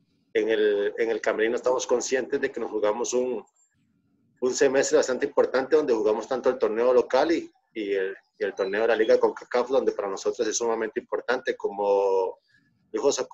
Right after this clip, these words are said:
su colega, nos motiva a volver a repetir lo que, lo que ya hicimos, eh,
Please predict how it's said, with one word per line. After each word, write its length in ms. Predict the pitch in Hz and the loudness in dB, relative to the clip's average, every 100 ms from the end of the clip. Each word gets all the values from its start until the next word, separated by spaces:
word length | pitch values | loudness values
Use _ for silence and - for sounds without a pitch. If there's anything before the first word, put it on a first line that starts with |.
| - | -16
su 240 | - - 110 | -12 -8 -4
colega, 400 | 110 117 131 139 | -2 0 2 2
nos 160 | 123 | 2
motiva 440 | 113 107 - 135 143 | -2 -4 0 2 4
a 20 | |
volver 340 | 117 110 110 | 4 4 4
a 60 | 123 | 4
repetir 440 | 131 123 110 127 | 2 -2 -2 -2
lo 140 | 139 147 | 0 -2
que, 280 | 131 104 - _ _ _ _ _ _ | 2 0 0 _ _ _ _ _ _
lo 160 | - 117 | -4 -4
que 120 | 113 | -2
ya 80 | 110 | -4
hicimos, 600 | 110 139 139 131 113 - _ 107 | -2 -4 -2 -2 -2 -8 _ 0
eh, 500 | 101 98 92 92 | 0 2 -2 -2